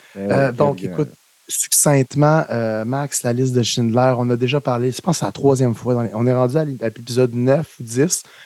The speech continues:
Speaker 2: puis on, ça fait la troisième fois qu'on parle de ce film-là, fait que je pense qu'on on y
Speaker 1: Ben,
Speaker 2: revient.
Speaker 1: tu sais, il va falloir qu'on le dise. Tu sais, le grand cliché, puis je pense qu'encore aujourd'hui, c'est de dire que le maestro, c'est, c'est, c'est Stanley Kubrick, mais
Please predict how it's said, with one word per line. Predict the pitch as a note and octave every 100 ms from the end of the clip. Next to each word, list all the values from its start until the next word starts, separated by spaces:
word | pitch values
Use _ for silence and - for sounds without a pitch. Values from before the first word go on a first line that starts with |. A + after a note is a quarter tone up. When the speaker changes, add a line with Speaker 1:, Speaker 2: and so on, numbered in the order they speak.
| - _
Speaker 2:
puis | -
on, | B2 A2
ça | A#2+
fait |
la | A#2+
troisième | - C#3 C3 A#2
fois | C3+
qu'on | - A2
parle | A#2+ A#2
de |
ce | G#2+
film-là, | A2 A2 C3
fait | D#3+ A2+
que | -
je | F#2+
pense | A#2 A#2
qu'on | - -
on | G#2+
y | A2
Speaker 1:
Ben, | D3+
Speaker 2:
revient. | A#3+
Speaker 1:
tu | -
sais, | A3 B2+
il |
va | B2+ D3+
falloir | F3+ G3+ E3+
qu'on | B2+ A2
le |
dise. | F2 A#2+ G#2+ G2+
Tu | A#2+
sais, | D#3
le | C#3 C#3
grand | C#3+ E3 E3
cliché, | - A#2+ - D3+ C3+
puis | G#2+
je | -
pense | C#3 B2+
qu'encore | - G#2+ A2 A#2
aujourd'hui, | G#2+ G2+ G2 G#2+ A#2
c'est | A#2
de |
dire | G#2 B2+
que | B2+
le | A2
maestro, | G#2+ B2 A2+ - - F2+ D#2
c'est, | - G2 F2+ E2 -
c'est, | - - F2+ F2 -
c'est | - - G2
Stanley | - G#2 F#2+ G2+
Kubrick, | - F#2+ A2+ A#2+ -
mais | -